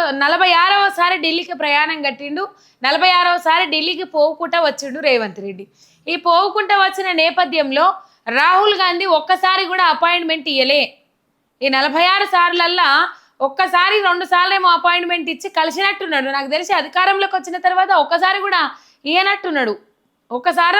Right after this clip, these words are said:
రెండు సార్లనో గా గుజరాత్ అహ్మదాబాద్లో ఏర్పాటు చేసుకున్న, ఆ, అది కార్యవర్గ సమావేశము, ఇంకా పోతే ఏదో అంతిమయాత్రలో పాల్గొన్నారు, ఎవరో జీ విడిస్తే అంతిమయాత్రలో పాల్గొన్నారు, ఆ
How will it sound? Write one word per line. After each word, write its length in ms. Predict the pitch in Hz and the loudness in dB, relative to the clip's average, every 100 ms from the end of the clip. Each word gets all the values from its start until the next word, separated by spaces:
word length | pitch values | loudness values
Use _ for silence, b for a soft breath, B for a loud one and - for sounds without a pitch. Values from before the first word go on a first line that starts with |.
| 415 | 2
రెండు 180 | 339 349 | 0 0
సార్లనో 460 | 339 339 381 403 311 330 B B B 240 | 0 2 2 2 2 0 B B B -6
గా 100 | 254 | -4
గుజరాత్ 480 | 262 302 381 403 | 0 2 2 2
అహ్మదాబాద్లో 720 | 349 294 339 370 370 359 359 349 | 0 2 2 4 2 2 2 2
ఏర్పాటు 440 | 311 320 320 339 277 | 4 2 2 0 0
చేసుకున్న, 440 | 320 311 330 320 311 277 B B B - | -4 -6 -4 0 2 0 B B B -2
ఆ, 80 | 233 233 226 | 2 2 0
అది 140 | 226 | -2
కార్యవర్గ 640 | 240 269 320 370 370 302 | 0 0 2 2 0 -2
సమావేశము, 800 | 370 311 320 330 330 302 320 381 427 b b _ | -4 0 2 2 0 -4 -4 -6 -8 b b _
ఇంకా 180 | 320 359 | -4 0
పోతే 360 | 349 359 370 320 330 339 | 2 0 2 2 2 2
ఏదో 260 | 320 320 302 285 262 240 b b - | 2 4 4 4 2 0 b b -4
అంతిమయాత్రలో 800 | 277 330 403 381 359 349 349 349 | -2 0 0 2 2 0 0 0
పాల్గొన్నారు, 540 | 349 302 285 285 269 254 | 2 0 0 -2 -2 0
ఎవరో 260 | 254 254 | 2 0
జీ 180 | 233 285 349 | -2 -4 -2
విడిస్తే 340 | 339 330 359 | -2 0 0
అంతిమయాత్రలో 680 | 302 269 330 320 294 285 277 | 0 0 0 0 -2 -2 -2
పాల్గొన్నారు, 560 | 269 240 220 208 220 | 2 0 0 -4 -2
ఆ 120 | 311 | 2